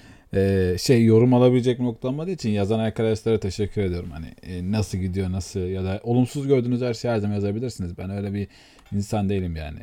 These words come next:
Birinin yanlışlıkla birine bir şey demiş de olabiliriz. Ya da bir lafım kaçmıştır. Normal insanlık hali. İnsanlar zaten hayatı boyunca yüzde yüz olmaya çalışırken o kadar çok şey kaybediyor ki. Yüzde yüz olmaya gerek yok. Ben hep bu fikrin yanındayım ama, e, bazen tabii ki insan olur, kaçar.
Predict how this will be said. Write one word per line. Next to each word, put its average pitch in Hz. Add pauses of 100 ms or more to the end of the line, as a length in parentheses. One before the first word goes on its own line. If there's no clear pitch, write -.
(140)
Birinin 98
yanlışlıkla 95
birine 92
bir 90
şey 98
demiş 95
de 90
olabiliriz. 90
Ya 117
da 101
bir 110
lafım 107
kaçmıştır. 98
Normal 254
insanlık 143
hali. 98 (440)
İnsanlar 131
zaten 139
hayatı 131
boyunca 139
yüzde 117
yüz 127
olmaya 120
çalışırken 123
o 98
kadar 120
çok 110
şey 95
kaybediyor 92
ki. - (540)
Yüzde 120
yüz 143
olmaya 135
gerek 123
yok. -
Ben 113
hep 113 (120)
bu 110
fikrin 104
yanındayım 95
ama, 101 (720)
e, 98
bazen 135
tabii 110
ki -
insan 120
olur, 87
kaçar. -